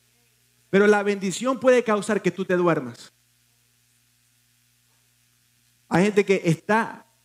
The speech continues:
despierta a las cosas de Dios. Dicen, "Pastor, hay que hacer esto. Pastor, tenemos ministerio. Pastor, vamos a, a movilizarnos, vamos a". Pero de pronto,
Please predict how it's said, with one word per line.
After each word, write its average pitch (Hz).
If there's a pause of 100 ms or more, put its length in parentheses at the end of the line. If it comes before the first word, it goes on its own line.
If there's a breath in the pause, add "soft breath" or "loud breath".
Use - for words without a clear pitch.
(140)
despierta 233
a 214
las 190
cosas 185
de 156
Dios. 131 (720)
Dicen, 151
"Pastor, 196
hay 139
que 139
hacer 131
esto. 185
Pastor, 135
tenemos 147
ministerio. 180
Pastor, 156
vamos 147
a, 135 (300)
a 135
movilizarnos, 143
vamos 160
a". 160 (1300)
Pero 180
de 170
pronto, 254